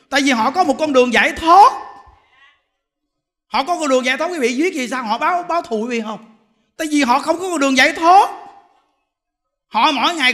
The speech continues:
khổ đau, gọi là cô hồn, cô là cô đơn, một, một linh hồn cô đơn buồn bã. Họ đã buồn bã cô đơn, họ không có con đường giải thoát. Như vậy thì làm sao? Như vậy thì họ phải báo thù quý vị chứ làm sao?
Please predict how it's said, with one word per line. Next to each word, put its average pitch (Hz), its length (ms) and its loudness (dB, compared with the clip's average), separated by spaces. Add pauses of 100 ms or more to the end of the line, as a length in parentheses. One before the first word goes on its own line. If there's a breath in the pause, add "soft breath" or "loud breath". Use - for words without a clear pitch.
(100)
khổ 247 340 2
đau, 311 220 4
gọi 254 180 -4
là 233 140 0
cô 320 320 -4
hồn, 247 420 -2
cô 311 160 2
là 247 180 -4
cô 311 160 -2
đơn, 311 380 4 (180)
một, 220 120 -8 (220)
một 233 160 -6
linh 349 220 2
hồn 247 420 0
cô 349 220 4
đơn 339 260 8
buồn 233 240 2
bã. 247 420 4 (420 soft breath)
Họ 214 140 -2
đã 294 120 -2
buồn 240 260 0
bã 202 160 -2
cô 285 180 -6
đơn, 277 200 -4
họ 202 140 -6
không 285 220 -6
có 339 100 -12
con 302 220 -4
đường 214 180 0
giải 226 160 -2
thoát. 330 380 6 (580 soft breath)
Như 285 140 -8
vậy 247 160 -2
thì 254 120 -4
làm 240 180 -4
sao? 294 400 -2 (600)
Như 294 180 -2
vậy 240 340 2
thì 226 120 -2
họ 202 380 -4
phải 247 120 -4
báo 359 280 6 (160)
thù 285 440 6
quý 349 80 4
vị 262 180 4
chứ 349 100 -2
làm 311 160 0
sao? 285 360 6